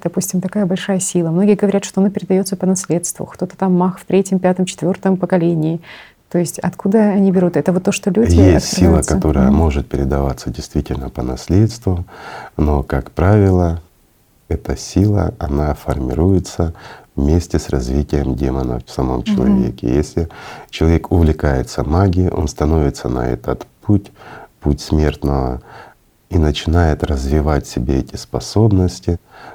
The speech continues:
Speaker 2: то есть он взращивает демона.
Speaker 1: Мгм.
Speaker 2: И чем больше людей он втягивает в свои ритуалы, вот создавая как паук паутину, мы уже говорили
Speaker 1: Мгм.
Speaker 2: сегодня об этом, чем больше к нему приходят с просьбами, и чем больше он совершает колдовских действий, все начинают с простых вещей,
Speaker 1: Да.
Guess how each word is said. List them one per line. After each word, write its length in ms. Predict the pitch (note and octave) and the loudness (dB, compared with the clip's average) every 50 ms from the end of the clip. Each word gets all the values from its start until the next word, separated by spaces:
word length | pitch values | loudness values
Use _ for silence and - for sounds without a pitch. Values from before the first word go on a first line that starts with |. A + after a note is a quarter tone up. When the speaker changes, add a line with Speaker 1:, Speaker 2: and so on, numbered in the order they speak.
| - _ | -20 _
Speaker 2:
то 160 | - F2 D#2+ | 0 2 2
есть 200 | D2+ C#2+ - - | 2 2 0 -2
он 180 | - F#2 F#2 E2 | 0 2 2 2
взращивает 760 | C2+ C2 C#2 D2+ E2+ G2 G2+ F#2+ - - - E2+ D2+ C2+ C2 | 2 0 0 2 4 4 2 2 0 -2 -2 -2 -2 -2 -2
демона. 520 | - D2+ C#2 B1 A#1+ A#1 A1+ A2+ - - - - - | -2 -2 -2 -2 -4 -6 -8 -8 -10 -12 -10 -4 -2
Speaker 1:
Мгм. 320 | G#3 F#3 F#3+ F#3+ F#3+ F#3+ | -2 -2 -2 -4 -4 -2
Speaker 2:
И 80 | F#3 E2 | 0 0
чем 240 | - - - F2+ F#2 | 0 2 2 4 4
больше 320 | F2+ G2+ G2+ F#2 - - | 6 4 4 2 2 2
людей 400 | E2+ E2+ E2+ D2+ F2 E2+ D#2 - - | 2 4 4 4 4 4 4 2 2
он 200 | - D#2 C#2+ C#2 | 0 0 0 -2
втягивает 800 | - - - G2 G#2+ B2+ B2+ G2+ F2 D2+ B1+ B1 A#1+ A1+ - - - _ | -4 -2 2 4 4 4 4 4 2 2 2 0 -2 -4 -6 -8 -12 _
в 60 | - - | -16 -12
свои 320 | - - D2 C#2+ C#2 C#2 | -6 -2 0 0 0 0
ритуалы, 640 | C2 C#2 - - - C#2+ C#2 B1+ B1 A#1 A1+ - - - | 0 -2 -2 -2 -2 -2 0 0 -2 -4 -4 -6 -4 -4
вот 160 | D#2+ D#2 - | -4 -4 -2
создавая 420 | - - D2+ C2 D2 D#2+ D2+ C#2 | -2 -2 0 2 2 2 2 2
как 240 | B1+ - C#2 C2+ - | 0 -2 -4 -4 -2
паук 300 | - D#2 E2+ F2 E2+ - | 0 2 2 2 0 -2
паутину, 560 | - E2 D#2+ D#2+ - - - F#2 D#2 C2+ A#1+ | -2 0 0 0 0 0 0 0 0 0 -2
мы 160 | A#1+ A#1+ A#1+ | -4 -4 -6
уже 180 | A#1+ A#1 C2+ C2+ | -4 -2 -2 -2
говорили 480 | B1+ C#2+ D2+ C#2+ E2 F2 G2+ G2 - - | 0 0 0 0 0 2 2 2 2 2
Speaker 1:
Мгм. 60 | G#3 | 0
Speaker 2:
сегодня 500 | F#3+ F#3+ G3 - A#2 A#2+ A#2+ A#2+ A#2+ A#2 | 0 0 -2 -2 -2 -4 -4 -4 -4 -6
об 120 | A2 G#2+ A2+ | -6 -6 -8
этом, 220 | A2+ A#2 - - - - - - - - - - - - - - | -10 -10 -12 -16 -20 -20 -20 -18 -18 -16 -16 -16 -16 -18 -18 -12
чем 240 | - - D#2+ D2+ D#2+ | -4 -2 0 2 4
больше 280 | F2 G2 F#2 - - | 4 4 4 2 0
к 60 | D#2 - | 0 2
нему 220 | E2+ E2+ E2 D#2+ | 2 4 2 2
приходят 500 | - - D2+ D2 - - E2 D2+ D2 C#2 | 2 0 -2 -2 0 0 2 2 2 0
с 80 | - - | -2 -2
просьбами, 600 | - - F#2 G#2+ A2 G2+ E2+ D#2+ C#2+ C#2+ C#2 C2+ | -2 2 4 4 4 4 2 2 2 2 2 0
и 40 | |
чем 220 | - - - C#2 C#2+ | -2 -2 -2 -2 0
больше 300 | C#2 D#2 D#2 D2+ - C#2+ | 2 0 0 0 0 -4
он 80 | C#2 | -4
совершает 480 | - - - - - - D#2+ D#2+ D2 - | -4 -4 -6 -6 -4 -2 0 0 0 0
колдовских 640 | - - C#2 C2+ C2+ C#2 - - - - C#2 B1+ C#2 | -2 -2 0 0 0 0 -2 -4 -4 -4 -2 0 2
действий, 500 | D2 F#2 G#2 G#2+ G#2 - - B1 A#1+ B1 | 2 4 4 2 2 0 -4 -4 -4 -4
все 200 | - - - B2 | -6 -6 -2 0
начинают 480 | A#2 G2+ - - - A2+ G#2+ F2+ E2 - | 2 2 2 0 0 0 0 0 0 -4
с 40 | - | -4
простых 440 | - F2 - - - A#2+ A#2 A#2 | -4 -4 -4 -2 0 0 0 0
вещей, 360 | - - A#2+ - - - - - | -2 -4 -4 -4 -8 -8 -6 -4
Speaker 1:
Да. 100 | G3+ G3 | -2 -4